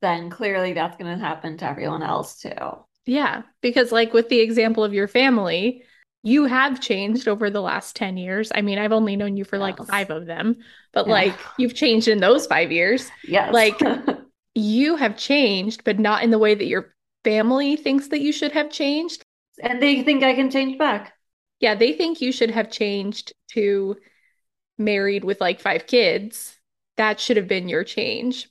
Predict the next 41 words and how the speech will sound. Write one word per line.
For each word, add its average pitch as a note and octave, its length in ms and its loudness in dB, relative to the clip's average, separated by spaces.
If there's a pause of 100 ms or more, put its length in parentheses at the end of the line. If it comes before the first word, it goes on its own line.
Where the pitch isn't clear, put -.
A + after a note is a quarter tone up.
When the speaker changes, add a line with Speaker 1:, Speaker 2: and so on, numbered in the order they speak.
Speaker 1:
That G3 180 2
is G#3 120 0
what F#3+ 200 0
they F3 100 0
want D#3 240 -4
from C#3+ 160 -14
me. - 240 -12
Speaker 2:
But G3+ 160 2
your A3 160 6
change A3 360 2
is G3+ 140 2
being G3+ 200 2
like, F#3+ 280 -2
"Nah, G3+ 300 2
I'm G3+ 120 -4
good. F#3 340 2
I D3+ 80 0
could - 200 -6
be G3 120 -8
single." G#3 160 -2
Speaker 1:
Yeah. F#3 400 4 (180)
Just - 140 -8
like, A3+ 240 0
"Can B3 120 0
I A#3+ 120 6
Speaker 2:
Doubling D4 160 4
Speaker 1:
just G3+ 80 -2
Speaker 2:
down G3 180 4
Speaker 1:
do - 60 2
Speaker 2:
on F3+ 40 2
Speaker 1:
this? F3+ 280 0
Speaker 2:
this. - 180 -20 (680)
Speaker 1:
Can A3 100 -8
I A3 60 -2
Speaker 2:
Yeah. - 220 -2
Speaker 1:
just C4 160 2
be C#4+ 100 4
the B3+ 100 4
traveling G3 500 0
aunt?" D#3+ 480 -8 (140)
Like, F3 400 0